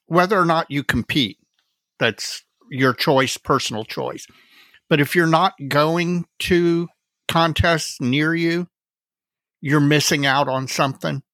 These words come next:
You're missing out of so-, on something that's really great in the hobby. And, and I tell you, if you start going,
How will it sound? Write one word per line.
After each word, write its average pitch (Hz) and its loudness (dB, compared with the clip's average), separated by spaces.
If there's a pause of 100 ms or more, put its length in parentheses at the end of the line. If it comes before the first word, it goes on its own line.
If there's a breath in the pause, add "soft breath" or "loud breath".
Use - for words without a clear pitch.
(240)
You're 135 2
missing 135 0
out 135 2
of 117 -4
so-, - -2
on 127 2
something 131 -2
that's 117 -8
really 135 -2
great 123 -2
in 123 -4
the 110 -4
hobby. 131 0 (760)
And, 123 0 (100)
and 127 -2 (1040)
I 127 0
tell 170 2
you, 143 2
if - -4
you 135 0
start - 0
going, 160 0